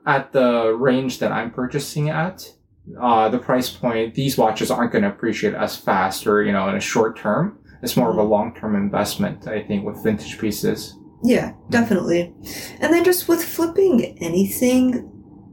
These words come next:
Speaker 2: whether it's a watch or something else, like, to really move ahead, obviously, you kind of have to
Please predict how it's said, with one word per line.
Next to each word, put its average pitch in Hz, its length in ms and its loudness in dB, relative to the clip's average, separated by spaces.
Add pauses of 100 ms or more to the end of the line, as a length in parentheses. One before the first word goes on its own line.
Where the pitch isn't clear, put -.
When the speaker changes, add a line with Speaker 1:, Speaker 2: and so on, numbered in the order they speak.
(140)
Speaker 2:
whether 175 280 -2
it's 156 260 -4
a - 60 -4
watch 240 360 -4
or 196 40 -2
something 196 440 -4
else, - 560 0 (300)
like, 180 200 -2
to 202 180 -2
really 269 280 4
move 185 340 4
ahead, 160 340 -2
obviously, 165 460 -2
you 156 100 0
kind 139 200 -6
of 127 80 -2
have 180 280 -4
to 196 80 -6